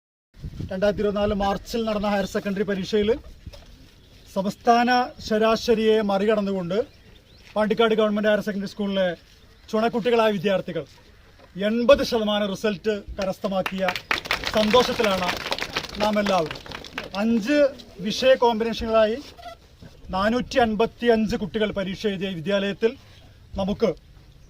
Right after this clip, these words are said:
എൺപത് ശതമാനം റിസൾട്ട് എന്നുള്ളത് ഈ വിദ്യാലയത്തെ, ഒരു സർക്കാർ വിദ്-, വിദ്യാലയത്തെ സംബന്ധിച്ചിടത്തോളം ഏറ്റവും അഭിമാ-, അഭിമാനാർഹമായ ആഹ്ലാദകരമായ മുഹൂർത്തമാണ്. മാത്രമല്ല, ആ റിസൾട്ടിനെ മി-,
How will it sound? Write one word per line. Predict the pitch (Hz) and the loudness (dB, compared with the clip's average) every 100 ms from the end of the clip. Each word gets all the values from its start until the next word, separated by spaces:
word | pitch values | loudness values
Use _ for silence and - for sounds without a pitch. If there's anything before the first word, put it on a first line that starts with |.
| 190 | -4
എൺപത് | 202 220 269 | 0 2 2
ശതമാനം | - 240 220 220 220 | 2 0 2 2 0
റിസൾട്ട് | 208 - 220 226 | -2 -2 -2 2
എന്നുള്ളത് | 220 208 202 208 - - - - | 0 2 -2 -4 -6 -18 -20 -8
ഈ | 202 | -4
വിദ്യാലയത്തെ, | 226 190 226 214 196 151 175 | -4 4 4 4 0 -6 -10
ഒരു | |
സർക്കാർ | 175 185 - 240 | -8 -6 4 4
വിദ്-, | 247 190 185 196 | 4 0 -6 -2
വിദ്യാലയത്തെ | 180 214 208 208 | 2 2 2 -2
സംബന്ധിച്ചിടത്തോളം | 190 180 185 170 185 214 - - - | -4 -6 -6 -2 -2 -4 -10 -20 -10
ഏറ്റവും | 196 - 262 240 | -8 0 2 4
അഭിമാ-, | 190 214 226 214 | 4 2 0 -4
അഭിമാനാർഹമായ | 180 214 208 190 185 180 175 180 226 - - - | -2 0 0 -2 -2 -2 -2 -2 -4 -12 -20 -10
ആഹ്ലാദകരമായ | 165 208 208 240 226 208 196 | -2 0 4 4 4 0 -2
മുഹൂർത്തമാണ്. | 185 175 170 175 165 160 247 - - - - - - - | -6 -8 -6 -4 -2 -4 -8 -10 -12 -10 -12 -12 -10 -2
മാത്രമല്ല, | 214 233 240 233 | 0 4 4 6
ആ | 240 | 4
റിസൾട്ടിനെ | 226 - 233 220 | 2 2 0 0
മി-, | 226 233 | 0 0